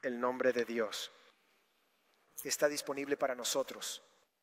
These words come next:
Como un niño llamaría a su mamá o a su papá. Tenemos un Dios que nos ama tanto.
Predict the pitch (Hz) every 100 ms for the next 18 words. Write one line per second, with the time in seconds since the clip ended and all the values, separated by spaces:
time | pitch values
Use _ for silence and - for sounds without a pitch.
0 | _ _ _ _ _ _ - - - 196
1 | 208 214 240 240 214 196 196 196 202 190
2 | 214 190 190 202 196 190 160 196 175 208
3 | 196 165 - - - _ _ _ _ _
4 | _ _ _ _ _ _ _ _ _ _
5 | _ _ _ _ _ _ _ _ _ _
6 | _ _ _ _ - _ _ - - 208
7 | 226 240 - 233 208 226 220 226 196 -
8 | 208 208 151 - - - _ _ _ _
9 | _ _ _ _ _ _ - - 240 269
10 | 277 254 254 254 254